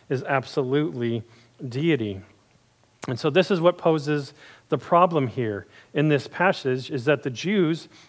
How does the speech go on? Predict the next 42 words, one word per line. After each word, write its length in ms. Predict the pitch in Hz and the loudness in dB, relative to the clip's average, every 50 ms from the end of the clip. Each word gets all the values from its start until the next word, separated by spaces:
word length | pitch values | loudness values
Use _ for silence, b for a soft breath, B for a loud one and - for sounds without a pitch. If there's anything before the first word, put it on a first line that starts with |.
| B | B
believe 280 | - 147 143 151 160 156 | -8 -2 0 0 0 2
there's 220 | 156 151 147 135 | 4 2 4 4
only 200 | 143 139 139 143 | 2 2 2 2
one 220 | 135 127 131 139 151 | 0 0 0 2 2
God. 360 | 147 190 240 190 120 107 90 - - - _ _ _ _ _ _ _ _ b b b b b b b b b b b b b b b b b b b _ | 4 2 2 2 -2 -4 -6 -12 -20 -20 _ _ _ _ _ _ _ _ b b b b b b b b b b b b b b b b b b b _
And 120 | - 135 127 | -8 -8 -2
so, 280 | - 156 135 131 127 123 | 2 4 4 4 4 6
yes, 380 | 156 254 320 - - - - | 6 6 6 6 2 -4 -4
we 120 | 175 294 359 | 0 2 2
agree 200 | 330 - 240 202 | 2 2 2 0
with 140 | 156 135 - | 0 0 0
that. 240 | - 117 104 - - | 0 -2 -2 -4 -2
There's 240 | - 151 147 143 | 0 0 2 4
only 180 | 170 165 165 165 | 4 2 2 2
one 240 | 156 151 165 180 185 | 2 2 2 2 2
God. 420 | 175 262 277 175 117 107 104 92 b b b b b b b b b _ - | 2 2 0 2 0 0 -2 -6 b b b b b b b b b _ 2
But, 520 | 233 285 247 175 175 208 - - - - - | 4 6 8 8 6 4 0 -4 -10 -4 0
um, 120 | 165 151 | 0 0
so 160 | - - 190 | 4 4 4
far 220 | 160 - 185 170 170 | 4 6 6 4 4
so 200 | - - 170 151 | 4 2 0 0
good, 500 | 139 131 240 277 240 165 160 190 196 160 | 0 0 2 4 6 6 6 4 2 2
but, 240 | 156 151 170 160 139 | 2 2 2 2 0
but 320 | 147 139 - - - - | -2 -2 -4 -8 -8 -4
what 140 | 147 147 135 | -2 2 6
they're 120 | 170 175 | 6 6
trying 220 | 185 - 196 185 160 | 6 4 2 2 2
to 60 | 139 | 0
figure 300 | - 165 151 143 135 147 | -2 -4 -2 0 2 4
out 220 | 190 254 226 156 | 4 4 4 2
is, 160 | 135 123 113 | 0 -2 -2
well, 180 | 139 139 135 147 | 0 0 2 0
if 60 | 139 | 0
Jesus 380 | 120 123 180 214 233 214 - - | 0 0 0 0 0 -2 -4 -6
is 80 | 156 | -4
saying 240 | - 180 160 156 151 | 0 2 2 2 2
he's 160 | 156 143 131 | 0 0 0
equal 340 | 156 175 202 190 - 160 143 | 0 0 -2 0 0 -2 -2
with 140 | 127 120 - | -4 -2 0
God 240 | - 139 131 120 117 | 2 2 2 2 0
the 60 | 117 | -4
Father, 640 | - - 208 247 277 226 147 131 131 127 123 117 | -6 -2 2 4 4 6 6 4 2 0 0 -2